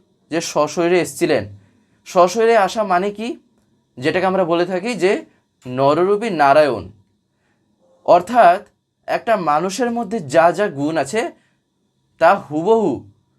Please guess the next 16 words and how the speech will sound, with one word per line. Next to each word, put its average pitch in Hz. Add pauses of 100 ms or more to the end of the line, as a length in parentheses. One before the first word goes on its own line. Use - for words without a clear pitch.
(120)
কিন্তু 226 (600)
সেক্ষেত্রে 196
তার 156
মধ্যেও 180
দেখা 131
যায়, 110 (840)
তাই 190
না? - (1800)
তারই 220
ভিতর 240
থেকে 202 (420)
একটা 175
যে 185
গুণ, 160
তা 175
কি? 214